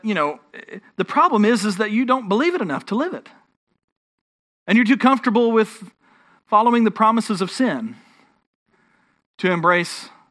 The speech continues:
the promises of God's Word. We gotta have faith. We should ask with faith. And, and God is able to answer.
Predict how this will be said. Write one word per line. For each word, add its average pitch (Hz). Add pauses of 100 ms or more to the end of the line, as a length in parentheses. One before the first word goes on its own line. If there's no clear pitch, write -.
(140)
the -
promises 170
of 135
God's 127
Word. 113 (1000)
We 143
gotta 233
have 190
faith. 143 (640)
We 175
should 202
ask 185
with 175
faith. 165 (580)
And, 160 (240)
and 165 (300)
God 220
is - (460)
able 202
to 190
answer. 160